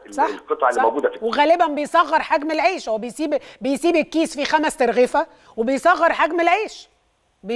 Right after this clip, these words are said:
Speaker 1: فانا بالنسبه لي المف-، اللي هيبقى مسعر هو كيلو العيش، الكيس بقى
Speaker 2: مم.
Speaker 1: ربع كيلو، نص كيلو، تلتمية جرام،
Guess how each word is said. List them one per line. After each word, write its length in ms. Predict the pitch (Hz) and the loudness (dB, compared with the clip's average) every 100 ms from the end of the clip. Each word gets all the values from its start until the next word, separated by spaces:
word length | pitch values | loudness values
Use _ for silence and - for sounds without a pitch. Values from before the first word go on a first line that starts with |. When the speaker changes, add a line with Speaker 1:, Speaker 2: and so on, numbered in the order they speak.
| 247 | 0
Speaker 1:
فانا 200 | 175 175 | 2 2
بالنسبه 520 | 170 160 139 - 202 | 2 -2 -4 2 2
لي 220 | 226 202 | 2 0
المف-، 400 | 151 139 - - | 0 0 -2 -6
اللي 160 | 131 120 | -2 0
هيبقى 420 | - 170 - 127 117 | 2 0 2 2 2
مسعر 600 | 135 - 165 175 190 185 | 0 2 2 4 2 2
هو 260 | 123 131 117 - | -2 0 0 -2
كيلو 240 | 185 185 160 | -10 -2 0
العيش، 560 | 127 113 113 - - - _ | 2 0 -2 -4 -6 -12 _
الكيس 320 | - _ 214 165 | -20 _ -12 -2
بقى 240 | 170 139 | 2 4
Speaker 2:
مم. 380 | 131 117 117 127 | 2 0 0 2
Speaker 1:
ربع 180 | 165 113 | 4 2
كيلو، 400 | - 151 131 120 | -2 -6 -2 -2
نص 200 | 156 - 131 | -2 -4 -10
كيلو، 180 | 151 131 | -8 -8
تلتمية 340 | 127 107 151 | -8 -8 -8
جرام، 380 | 160 139 180 247 | -4 2 2 2